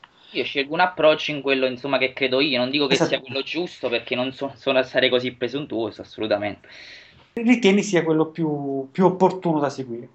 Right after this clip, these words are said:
Speaker 1: Cerco di portare avanti questa tesi, insomma, sì.
Speaker 2: Ok, però appunto mi metto nei panni del paziente e ti chiedo, se tu vai su, se un qualsiasi paziente va su PubMed, che è un, una risorsa gratuita accessibile a chiunque, si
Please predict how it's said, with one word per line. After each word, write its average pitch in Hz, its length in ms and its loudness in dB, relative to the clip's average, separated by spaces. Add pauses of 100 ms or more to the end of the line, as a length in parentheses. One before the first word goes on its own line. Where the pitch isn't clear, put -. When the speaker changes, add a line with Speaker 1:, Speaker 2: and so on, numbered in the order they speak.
Speaker 1:
Cerco - 400 -8
di 147 80 0
portare 131 360 4
avanti 117 280 0
questa 113 280 -6
tesi, 98 280 -4
insomma, 98 360 -10
sì. 120 160 -6
Speaker 2:
Ok, 131 680 -4
però 254 360 4 (280)
appunto 180 520 -2
mi 185 120 -2
metto 202 280 0
nei 175 120 0
panni 196 220 2
del 175 120 -2
paziente 196 460 0
e 175 40 -2
ti 175 120 -6
chiedo, 147 440 -2 (300)
se - 240 -2
tu - 100 4
vai 247 160 8
su, 180 280 -2
se - 180 -8
un 180 180 -4
qualsiasi 202 460 -2
paziente 160 540 0
va 165 100 4
su 156 280 -6
PubMed, 139 760 -2
che 165 180 2
è 165 40 4
un, 139 200 -2
una 143 320 -4
risorsa 151 520 -2
gratuita 147 500 2
accessibile 147 540 -4
a 139 40 -2
chiunque, 143 540 -2
si - 80 -14